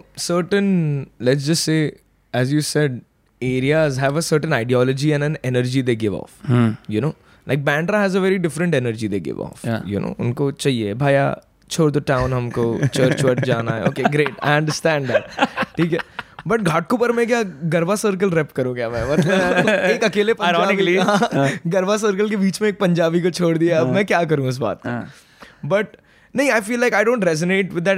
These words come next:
Speaker 1: energy of my, like, you know, of where I live।
Speaker 2: Yeah।
Speaker 1: आसपास, that's not me।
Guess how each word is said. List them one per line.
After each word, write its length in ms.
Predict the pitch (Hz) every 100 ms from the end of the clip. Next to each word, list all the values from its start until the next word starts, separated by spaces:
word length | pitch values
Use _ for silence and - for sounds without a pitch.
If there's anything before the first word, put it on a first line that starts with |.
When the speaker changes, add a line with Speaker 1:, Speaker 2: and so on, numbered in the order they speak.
| 160
Speaker 1:
energy 320 | 160 156 180
of 120 | 165
my, 140 | 180 160 - _ _ _ -
like, 160 | 135 139
you 0 |
know, 180 | 190 302 -
of 120 | 233 - - - 220
where 140 | 247
I 100 | 262
live। 200 | 262 185
Speaker 2:
Yeah। 200 | 135 _
Speaker 1:
आसपास, 520 | - 139 120 170 202 -
that's 280 | 196 196 196
not 200 | 185 151
me। 140 | 131